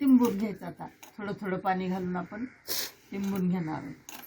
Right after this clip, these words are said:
ह्याला लसूण घालायचा नाही, कारण कसं, हे रविवारी उपासाला वगैरे, दशमी, हे आपण रविवारी असते ना आपल्याकडं, जे जे उपवास करतात,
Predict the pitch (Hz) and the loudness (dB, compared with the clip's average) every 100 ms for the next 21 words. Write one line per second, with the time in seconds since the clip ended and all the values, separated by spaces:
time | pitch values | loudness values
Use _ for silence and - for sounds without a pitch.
0 | - - - _ - 240 254 269 269 294 | -20 -20 -20 _ 2 8 8 8 8 8
1 | 269 269 240 214 196 170 160 202 214 220 | 10 10 8 4 -4 -4 -4 -4 -4 -4
2 | 214 240 247 233 226 226 226 220 214 214 | -4 0 0 2 0 -2 0 0 0 -2
3 | 220 220 214 220 208 214 208 190 202 202 | -2 0 0 -2 -2 0 -2 -4 -8 -4
4 | 220 220 214 220 214 208 208 202 202 196 | -4 -4 -6 -4 -4 -2 -2 -2 -4 -8
5 | 208 208 196 196 202 - 262 247 190 185 | -6 -4 -4 -4 -6 -4 0 2 0 -4
6 | 180 202 226 254 - _ _ _ _ _ | -10 -8 -10 -10 -14 _ _ _ _ _
7 | _ 160 196 190 202 196 190 185 180 202 | _ -4 -2 0 -2 -4 -2 -4 -4 -8
8 | 165 - | -8 -8